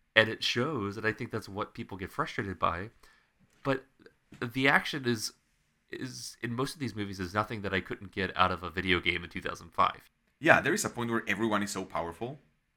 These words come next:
Speaker 2: and all the enemies are so bad, and so big, and all of these guys are Superman, basically, that it, it, I mean, it's not about that anymore, right? The
Speaker 1: Yeah,
Speaker 2: thing that
Speaker 1: and
Speaker 2: gets you to connect with these folks, it doesn't matter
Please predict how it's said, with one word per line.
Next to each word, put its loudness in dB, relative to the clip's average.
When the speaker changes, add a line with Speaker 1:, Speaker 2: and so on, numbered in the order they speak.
Speaker 2:
and 2
all -4
the 0
enemies -6
are 0
so -2
bad, -4
and -14
so -6
big, -10
and 0
all -2
of -8
these -12
guys 0
are 4
Superman, -2
basically, -4
that 0
it, -8
it, -8
I -4
mean, -4
it's -4
not 10
about 10
that 2
anymore, -10
right? -4
The -10
Speaker 1:
Yeah, -2
Speaker 2:
thing -4
that 2
Speaker 1:
and 0
Speaker 2:
gets 0
you -8
to -16
connect 0
with -4
these -4
folks, -4
it -6
doesn't -6
matter 12